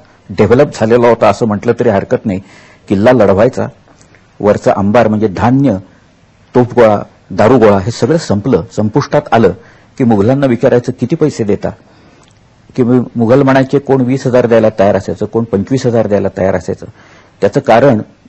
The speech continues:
ज्या माणसाने किल्ला घेतला असेल तो किल्ला सोन्या-, तो माणूस सोन्याची किल्ली औरंगजेबाकडे पाठवत असे, त्याला किल्ली द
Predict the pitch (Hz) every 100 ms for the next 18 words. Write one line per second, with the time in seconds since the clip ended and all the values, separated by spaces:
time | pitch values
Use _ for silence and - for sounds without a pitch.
0 | 92 120 147 151 143 147 143 - 120 131
1 | 107 104 117 117 104 - - _ _ -
2 | 127 123 127 - - 107 127 139 - -
3 | 147 143 - 113 110 110 - 110 123 135
4 | 143 139 - 113 120 175 - _ _ -
5 | 101 107 127 131 117 123 113 98 - 107
6 | 95 92 90 113 - - 127 151